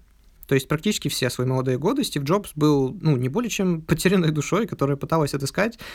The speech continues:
а, себя в разного рода учениях и хобби, как и сотни миллионов других подростков, и не только, а, ныне ходящих по земле. Он был заинтересован в компьютерах всего один год, и то ради денег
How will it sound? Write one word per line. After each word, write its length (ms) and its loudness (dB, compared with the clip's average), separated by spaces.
а, 200 2
себя 400 2
в 60 -2
разного 360 4
рода 280 0
учениях 520 0
и 40 -2
хобби, 320 -4
как 160 4
и 40 4
сотни 360 2
миллионов 640 2
других 440 0
подростков, 840 0
и 60 4
не 100 4
только, 460 0
а, 120 2
ныне 220 4
ходящих 360 -2
по 80 0
земле. 320 -4
Он 180 4
был 120 0
заинтересован 500 2
в 40 0
компьютерах 420 -2
всего 340 0
один 240 0
год, 420 -2
и 80 0
то 180 2
ради 200 2
денег 480 0